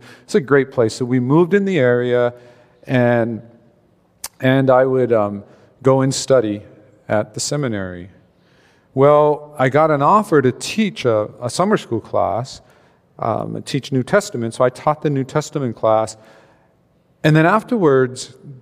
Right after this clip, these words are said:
the dean came up to me and said, "Hey, uh, our Greek teacher," he, I never know what, I never know what happened to him. I was just told he was no longer there, so, uh, I'm not sure.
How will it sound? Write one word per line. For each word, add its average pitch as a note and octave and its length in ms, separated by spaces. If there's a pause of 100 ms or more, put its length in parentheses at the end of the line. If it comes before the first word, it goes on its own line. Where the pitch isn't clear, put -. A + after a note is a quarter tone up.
(160)
the C3+ 80
dean D3 480
came C#3+ 180
up C#3 140
to C3 120
me B2+ 140
and A2+ 140
said, A2 200
"Hey, B2+ 360 (1080)
uh, G#2 260
our C#3+ 160
Greek E3+ 380
teacher," B2 600 (120)
he, C3 160 (140)
I C3+ 100
never G3 260
know D#3 160
what, A2+ 340
I B2 80
never D3+ 320
know B2 280
what A#2 200
happened B2+ 420
to C3 120
him. C#3 260 (760)
I A#2 140
was A#2 220
just - 680
told A#2 300
he A#2 100
was G#2+ 220
no G#2+ 120
longer G2+ 380
there, F#2+ 400
so, F#2+ 440 (580)
uh, A2 220
I'm A#2 160
not A2 180
sure. A2+ 380